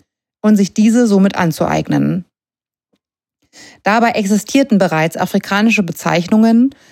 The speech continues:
und ohne die Hilfe afrikanischer Jäger, Präparatoren, Dolmetscher und Trägerinnen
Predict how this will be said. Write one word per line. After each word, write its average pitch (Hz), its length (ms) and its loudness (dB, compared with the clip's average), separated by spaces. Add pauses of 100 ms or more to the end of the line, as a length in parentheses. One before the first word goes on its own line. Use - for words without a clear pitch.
(120)
und 214 220 0
ohne 277 260 4
die 220 120 2
Hilfe 240 420 2
afrikanischer 202 600 -2
Jäger, 185 480 0
Präparatoren, 190 840 0
Dolmetscher 196 640 0
und 180 140 -2
Trägerinnen 196 720 0